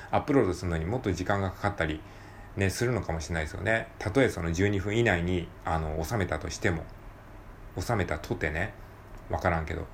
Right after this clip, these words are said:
そのね、その、えー、プログラミングのその細かいね、そのアルゴリズムとかその仕組みとかよくわからないですけど、まあ、まあ普通に考えてやっぱりできることが多くなればなるほど動作が重くなるっていうのは、まあ直感的にわかりますよね。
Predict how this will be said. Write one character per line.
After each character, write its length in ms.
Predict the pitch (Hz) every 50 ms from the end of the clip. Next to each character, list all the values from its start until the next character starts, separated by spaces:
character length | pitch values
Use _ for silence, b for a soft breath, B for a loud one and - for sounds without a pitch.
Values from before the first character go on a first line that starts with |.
| -
そ 140 | - - 82
の 360 | 78 78 78 78 78 80 82
ね、 240 | 87 101 110 117 - -
そ 140 | - - 87
の、 460 | 82 82 80 78 82 82 82 82 82 - B B B B B B B
え 760 | - 82 80 78 78 78 80 80 82 80 80 78 - 78 78 80
ー、 40 | -
プ 80 | - 95
ロ 100 | 90 87
グ 60 | 90
ラ 100 | 87 85
ミ 120 | 87 87
ン 40 | 87
グ 80 | 87 85
の 300 | 85 85 87 87 87 87
そ 140 | 87 - 87
の 120 | 82 78 -
細 240 | - - 95 90 90
か 160 | - 90 82
い 60 | 78
ね、 120 | 82 90 98
そ 160 | 95 90 82
の 160 | 78 80 80
ア 40 | 82
ル 80 | 90 87
ゴ 100 | 92 92
リ 120 | 90 87
ズ 60 | 82 80
ム 100 | 80 78
と 100 | - -
か 100 | 82 80
そ 140 | 80 80
の 160 | 78 78 80 - B B B B
仕 140 | - -
組 160 | - 101 98 87
み 20 |
と 80 | 95 90
か 120 | 80 78
よ 100 | 90 90
く 100 | - 87
わ 120 | 85 85
か 80 | - 131
ら 80 | 123 113
な 100 | 92 82
い 60 | 78
で 80 | 80
す 100 | 78 -
け 80 | - 82
ど、 220 | 78 80 82 85 - B B B B B B B
ま 440 | 104 98 92 85 82 80 80 - -
あ、 60 | - - - - - -
ま 100 | - 117
あ 40 | 92
普 100 | - -
通 120 | - 165 175
に 80 | 175
考 80 | 180 190 185 180
え 60 | 110
て 60 | 98
や 60 | 101
っ 20 | 90
ぱ 60 | 85
り 60 | 82
で 100 | 101 104
き 100 | - -
る 100 | - -
こ 100 | 120 107
と 100 | 98 -
が 60 | -
多 200 | - 147 160 151
く 120 | - 147 123
な 100 | 131 135
れ 80 | 135
ば 100 | 120 120
な 120 | 123 135 143
る 80 | 139
ほ 100 | 135 139
ど 160 | 139 156 151
動 160 | - 123 131 127
作 160 | - 131 120
が 80 | 135
重 160 | 127 131 143 147
く 80 | 170
な 80 | 185 180
る 100 | 156 101
っ 40 | -
て 80 | 92
い 20 | 82
う 20 |
の 100 | 80 80
は、 120 | 78 -
ま 180 | - 127 127 98
あ 40 | 90 101 - - -
直 100 | 131 123
感 180 | - - 185 185
的 80 | 190
に 80 | 175 135
わ 140 | 113 104 104
か 100 | - 113
り 80 | 117
ま 100 | 120 120
す 120 | 117 - 78
よ 80 | 69
ね。 180 | 71 73 78